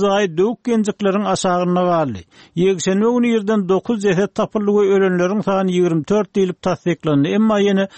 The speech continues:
ýüz dokuz adam tapylmaýar. Sinhua habar guruluk halat ediş tagarlalaryna üç müňden gowrak adamyň goşulynyny, emma bu sebäpde ýene ýer süýşmek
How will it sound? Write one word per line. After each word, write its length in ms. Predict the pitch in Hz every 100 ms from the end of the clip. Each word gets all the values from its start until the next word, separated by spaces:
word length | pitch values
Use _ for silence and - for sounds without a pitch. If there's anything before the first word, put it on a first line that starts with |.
| - -
ýüz 200 | 208 214
dokuz 260 | 190 - 220
adam 300 | 190 180 175
tapylmaýar. 640 | 165 156 175 170 160 107 - _ _ -
Sinhua 480 | - 202 - 233 254
habar 240 | - 240 233
guruluk 360 | 233 220 233
halat 380 | - 202 233 208
ediş 220 | 247 214
tagarlalaryna 800 | - 226 220 202 208 196 190 202
üç 220 | 226 -
müňden 320 | 262 254 233 226
gowrak 360 | 220 208 208 190
adamyň 440 | 214 185 190 190
goşulynyny, 600 | 180 180 180 175 175 156 175 -
emma 360 | 220 254 254 220
bu 60 |
sebäpde 420 | - 247 233 -
ýene 300 | 220 214 233
ýer 240 | 214 220 226
süýşmek 420 | - 247 - 233